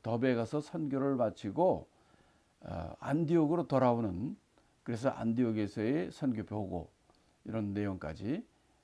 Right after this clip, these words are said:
에, 이렇게 세 부분으로 사도행전을, 어, 나눠서 부분씩 구분해서 말씀을 전하겠습니다. 자, 먼저 일 절부터 칠 절은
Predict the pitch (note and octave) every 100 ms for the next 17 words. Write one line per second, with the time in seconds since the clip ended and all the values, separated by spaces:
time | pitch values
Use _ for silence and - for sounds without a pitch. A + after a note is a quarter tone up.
0 | _ _ - - - - F#2 G#2+ G2 -
1 | D3+ D#3 B2 C3+ C#3 C#3+ D3 F#2+ - _
2 | _ _ - C3+ A#2 G#2 F#2 F#2+ C3+ F3
3 | - _ _ _ F2+ F2+ G#2 F#2 F#2 F2
4 | - - B2 A#2 A2+ - - _ D3 C3
5 | B2 F#2+ A2 F3 - G#2 G#2 G#2+ F#2+ B2
6 | A#2 E2+ - - C#2 F2 F#2 - _ -
7 | - - - _ _ _ - C#3 B2+ F#3
8 | F#3+ C3 C#3 E3 E3+ G#3+ G3 F3+ F#3+ -
9 | - F#3+ E3+ C#3+ G#2+ E3 A#3+